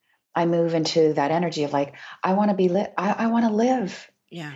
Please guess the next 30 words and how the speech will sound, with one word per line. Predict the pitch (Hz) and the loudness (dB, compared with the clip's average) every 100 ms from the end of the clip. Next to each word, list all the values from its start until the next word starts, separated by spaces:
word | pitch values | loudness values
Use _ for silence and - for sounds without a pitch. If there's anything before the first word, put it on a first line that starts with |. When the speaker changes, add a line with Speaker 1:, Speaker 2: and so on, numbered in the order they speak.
| - | -4
Speaker 1:
And | 190 | -2
if | 196 | 0
I | 220 226 226 | 2 2 2
want | 208 226 - | 2 0 0
to | 196 | -2
live | 185 220 233 | 2 2 2
and | 196 | 2
be | 185 180 | 2 4
alive | 165 170 208 226 170 151 156 | 4 2 0 0 2 0 -2
and | - | -4
be | 160 185 | 0 0
in | |
touch | 165 185 180 | 2 -4 -4
with, | 165 | -4
like, | 151 147 - _ - - - - _ _ _ | -2 -2 -4 _ -20 -20 -20 -20 _ _ _
I'm | - 220 247 247 | 0 2 4 0
finally | - 220 196 202 208 208 196 190 - | -2 0 2 2 0 0 -2 -6 -6
ha-, | - 165 - _ - | -4 -4 -8 _ -6
this | 170 180 | -2 0
is | 185 | -2
the | 160 147 | 0 0
irony, | 151 147 120 - | 2 0 -2 -2
all | 156 160 165 | 2 4 4
of, | 165 147 - _ _ _ _ _ - | 2 -2 -16 _ _ _ _ _ -6
you | 170 | -2
know, | 151 | 0
the | 156 | 2
world's | 185 190 | 2 0
falling | - 180 170 | 0 0 0
apart | 156 - 170 147 - - | -4 -2 0 0 -2 -8